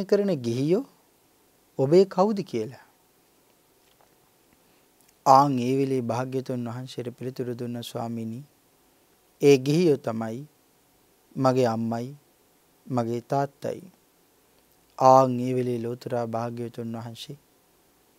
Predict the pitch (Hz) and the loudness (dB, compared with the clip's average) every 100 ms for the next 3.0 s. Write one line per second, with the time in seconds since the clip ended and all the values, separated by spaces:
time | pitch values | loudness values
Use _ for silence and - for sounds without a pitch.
0 | _ - 131 123 139 131 113 120 _ _ | _ -8 -2 0 0 -4 -6 -10 _ _
1 | _ _ _ _ - 147 147 147 123 117 | _ _ _ _ 4 6 6 4 2 2
2 | 131 143 151 151 127 117 127 123 117 113 | 8 10 10 6 0 -6 -4 -2 -2 -6